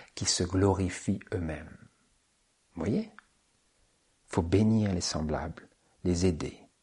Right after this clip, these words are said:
Imiter l'exemple de celui qui allait faisant le bien.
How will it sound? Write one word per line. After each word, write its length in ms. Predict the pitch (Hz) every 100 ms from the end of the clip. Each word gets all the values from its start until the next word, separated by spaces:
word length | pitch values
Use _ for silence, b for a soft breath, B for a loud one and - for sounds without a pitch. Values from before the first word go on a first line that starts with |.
| _ b b b b b b b _ _ _
Imiter 400 | 123 110 107 113
l'exemple 520 | 101 101 101 104 101
de 100 | 101
celui 380 | 92 95 85 92
qui 180 | - -
allait 220 | 82 90
faisant 380 | - - 87 82
le 100 | 80
bien. 240 | 73 -